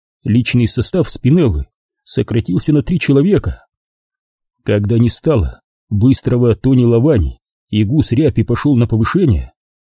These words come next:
у Спинеллы появились проблески надежды на блестящее будущее в качестве босса округа Колумбия. Но всё пошло не так, как он предполагал.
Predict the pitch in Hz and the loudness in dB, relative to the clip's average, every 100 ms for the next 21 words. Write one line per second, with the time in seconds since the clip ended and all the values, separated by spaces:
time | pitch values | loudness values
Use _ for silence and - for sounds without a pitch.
0 | _ - 107 - 120 120 165 139 135 143 | _ -4 -4 -2 0 2 2 0 0 0
1 | 170 127 - 170 139 - 117 120 127 185 | 0 -2 0 0 0 0 0 2 2 0
2 | 92 73 - _ _ - 107 117 - 185 | 0 -6 -8 _ _ -2 0 0 -2 -4
3 | - 165 135 175 175 - - 85 - _ | -4 -2 -2 0 0 -2 -4 -6 -8 _
4 | _ _ 117 117 110 - 117 107 190 - | _ _ -2 -2 -2 -2 -2 0 0 0
5 | 110 170 - 135 127 135 180 180 95 67 | 0 0 2 0 0 2 2 2 0 -4
6 | - _ _ _ _ _ 107 110 107 - | -8 _ _ _ _ _ 0 0 0 -6
7 | 175 170 185 170 139 180 156 170 160 - | -6 -4 0 0 0 0 -2 0 0 0
8 | 117 - 147 180 120 69 | 0 0 0 2 0 -2